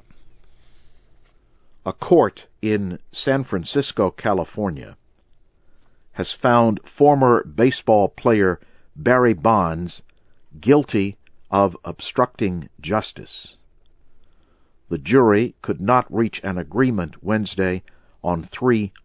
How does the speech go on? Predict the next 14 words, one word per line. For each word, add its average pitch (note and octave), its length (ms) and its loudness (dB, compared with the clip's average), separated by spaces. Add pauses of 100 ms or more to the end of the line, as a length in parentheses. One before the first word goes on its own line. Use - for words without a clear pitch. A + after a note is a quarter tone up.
other G2+ 380 -2 (220)
charges. - 640 -4 (1300)
Mister - 240 -12
Bonds G#2 460 2
is - 220 -10
accused A#2+ 600 0
of D#2+ 140 -10
lying A2 500 2
in E2 260 -8
court C3+ 440 0 (580)
about E2+ 380 -2
his F2 260 -6
reported F#2 680 -2 (260)
use A#2 400 0